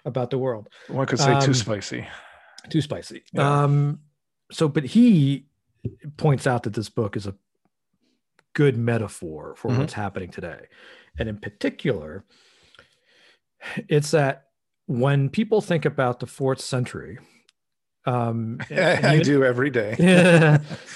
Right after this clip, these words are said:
Speaker 1: and, and even historians, they think about it as this time of a revolution,
Speaker 2: Mm-hmm.
Speaker 1: right? There's this radical sh-, like, switch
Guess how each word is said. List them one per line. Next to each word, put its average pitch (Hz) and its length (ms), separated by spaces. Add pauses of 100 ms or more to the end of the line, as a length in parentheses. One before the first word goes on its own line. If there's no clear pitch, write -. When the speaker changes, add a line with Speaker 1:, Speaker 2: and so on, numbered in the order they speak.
(220)
Speaker 1:
and, 143 280
and 151 180
even 180 240
historians, 135 800 (120)
they 139 300
think 147 260
about 117 320
it 113 220
as 113 360
this 117 160
time 131 640 (140)
of 117 420
a 135 80
revolution, 107 640 (520)
Speaker 2:
Mm-hmm. 120 160 (260)
Speaker 1:
right? 127 200
There's 120 180
this 117 160
radical 135 720
sh-, - 280 (440)
like, 120 200
switch - 680